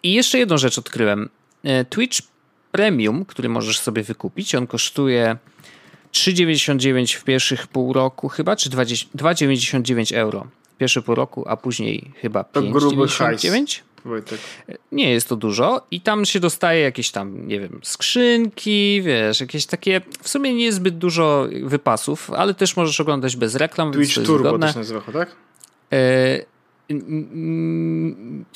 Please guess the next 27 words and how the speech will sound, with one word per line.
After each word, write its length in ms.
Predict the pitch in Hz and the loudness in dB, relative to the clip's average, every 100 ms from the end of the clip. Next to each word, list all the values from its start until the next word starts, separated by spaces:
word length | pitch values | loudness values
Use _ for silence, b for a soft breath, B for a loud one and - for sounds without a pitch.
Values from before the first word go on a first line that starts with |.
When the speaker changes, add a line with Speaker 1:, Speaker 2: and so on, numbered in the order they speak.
| - - - 135 | -10 -6 -4 -2
Speaker 1:
a 40 | |
może 260 | 214 170 147 | 0 -2 0
tak? 380 | 143 165 - - _ _ | 0 0 -6 -20 _ _
Już 180 | - - | -4 0
nie 120 | 117 | 2
wiem, 140 | 113 101 | 2 0
czy 100 | - | -2
to 100 | 98 | -4
jest, 240 | - - | -4 0
tak, 360 | 170 104 95 - | 2 2 -2 -4
tak, 260 | 117 - | -4 -4
chyba 220 | - 127 | -6 -6
tak. 300 | - 104 - _ _ B B B B B _ | -6 -10 -10 _ _ B B B B B _
Tak, 260 | - - - | -4 -2 -2
niestandardowy 640 | 160 - 170 160 147 147 | 0 2 2 2 2 2
zestaw 320 | 131 123 113 113 | 0 -2 -4 -4
emotikonów, 1000 | 120 127 - 214 196 190 170 165 156 - | -4 -6 -2 2 4 4 2 2 0 -4
odznaka, 760 | 113 131 185 180 180 143 131 | -4 -2 0 0 -2 -4 -2
więcej 260 | 113 101 - | -4 -6 -4
kolorów 280 | 131 143 175 | -4 -2 -4
na 100 | 175 | -2
czasie 300 | 185 170 135 | -2 -2 -4
i 240 | 151 139 B B B _ | -4 -8 B B B _
zobacz, 360 | - 131 104 - | -2 0 0 0
miesięcznie 680 | 139 - 214 240 - 185 165 | -2 0 0 -2 -2 -2 0
niby 280 | 165 151 | 0 2
jest 340 | 151 139 - | 2 2 -2